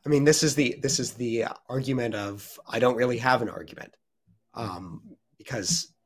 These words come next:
Callard wrote this article for the New York Times. The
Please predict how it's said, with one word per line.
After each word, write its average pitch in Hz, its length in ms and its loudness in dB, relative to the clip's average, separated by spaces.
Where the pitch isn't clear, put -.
Callard 117 360 4
wrote 113 400 2
this 113 160 -6
article 120 440 2
for 123 120 -6
the 113 80 -6
New 120 80 -8
York 110 200 -2
Times. 104 420 -6
The 107 340 -4